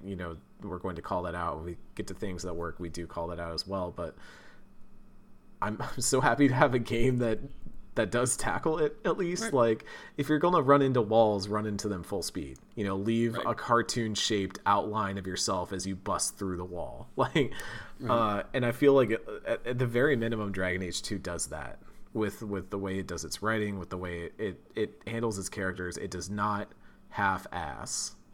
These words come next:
Speaker 1: Uh, whether it lands or not is, is always going to be up in the air, but it does not hold back. Uh, it does not, like, play
Speaker 2: Mm-hmm.
Speaker 1: things safe, let's say.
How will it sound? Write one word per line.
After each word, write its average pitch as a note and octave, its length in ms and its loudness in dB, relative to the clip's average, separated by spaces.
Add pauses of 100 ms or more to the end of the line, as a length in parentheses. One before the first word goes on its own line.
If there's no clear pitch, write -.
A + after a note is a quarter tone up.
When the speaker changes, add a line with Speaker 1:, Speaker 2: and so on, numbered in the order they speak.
(140)
Speaker 1:
Uh, A#2 120 4
whether A#2 320 2
it F#2+ 140 -4
lands C3 340 2
or A2+ 120 2
not G2 320 -2
is, G2+ 280 -4
is G2+ 280 -4
always G#2+ 340 0
going G2+ 220 -4
to F#2 80 -4
be F2+ 180 -4
up E2+ 160 -6
in F2 80 -10
the D#2+ 140 -6
air, B1+ 280 -6
but E2+ 280 -4 (840)
it A#2 100 0
does A2 220 -2
not G2+ 400 0 (1200)
hold A2 480 0
back. - 480 -8 (340)
Uh, G#2 100 2
it G2 180 -2
does G2+ 180 -4
not, F#2+ 280 -2 (120)
like, F#2+ 300 -4
play F2+ 460 -6
Speaker 2:
Mm-hmm. - 120 -8
Speaker 1:
things D#2+ 560 -8 (140)
safe, - 600 -6
let's - 200 -8
say. D#2+ 260 -8